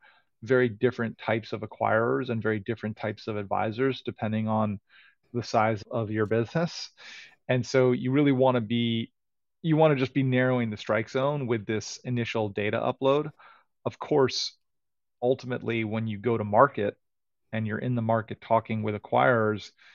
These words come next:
you wanna be pretty precise about your financials, because any wobbliness there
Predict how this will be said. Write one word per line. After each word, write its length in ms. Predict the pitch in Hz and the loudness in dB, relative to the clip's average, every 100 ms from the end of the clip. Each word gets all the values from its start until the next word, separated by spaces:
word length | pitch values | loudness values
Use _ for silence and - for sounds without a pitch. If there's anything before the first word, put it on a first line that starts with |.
| _ _ - | _ _ -4
you 140 | 120 | 0
wanna 260 | 117 123 113 | 2 2 0
be 340 | - 117 107 _ | -4 -6 -6 _
pretty 320 | - 135 123 | -6 -2 -2
precise 760 | 113 - - 135 127 110 - - _ - | -4 -10 -4 0 0 0 -8 -10 _ -10
about 280 | 113 113 | -6 -6
your 100 | 113 | -6
financials, 600 | 110 113 113 117 117 110 - | -8 -4 -2 -2 -4 -8 -10
because 520 | 110 113 110 101 - _ - - - _ | -10 -6 -4 -6 -12 _ -20 -20 -20 _
any 240 | 123 131 123 | -4 0 0
wobbliness 720 | 110 110 117 120 113 110 - | 2 4 4 0 -2 -4 -6
there 520 | 117 117 117 110 107 | -4 0 2 2 0